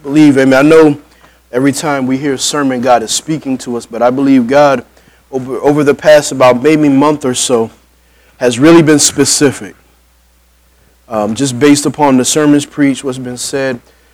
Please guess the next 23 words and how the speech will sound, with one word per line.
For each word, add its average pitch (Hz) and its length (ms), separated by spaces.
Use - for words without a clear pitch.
Uh, 101 280
and 110 120
so - 140
when 131 140
that 175 160
happens, 165 340
church, 143 200
how 156 100
many 156 100
know 139 140
God 147 260
is 127 140
really 147 480
trying 147 240
to 131 80
hone 143 260
in 139 140
on 113 100
something? 107 380
Can 113 100
you 113 80
say 117 300
amen? 120 320